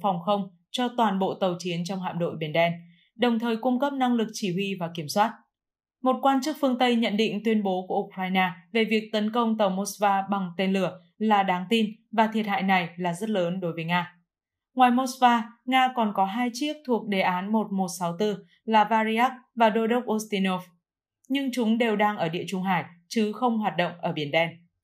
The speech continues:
Và hai chiếc tàu này cũng không thể vào Biển Đen vì theo quy định trong Công ước Montreux năm một chín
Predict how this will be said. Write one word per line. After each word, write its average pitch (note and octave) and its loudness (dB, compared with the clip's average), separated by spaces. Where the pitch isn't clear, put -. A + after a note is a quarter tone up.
Và A#3+ 4
hai B3+ 2
chiếc C#4 -8
tàu A3 2
này G3+ 0
cũng A3+ -4
không B3 0
thể G#3 -4
vào E3+ 0
Biển D#3+ -8
Đen F3 2
vì A#3+ 0
theo C4 -2
quy C4 -2
định A3 0
trong A3 0
Công A3 -2
ước B3 0
Montreux G#3+ -2
năm A#3 2
một A3 2
chín F#3+ -4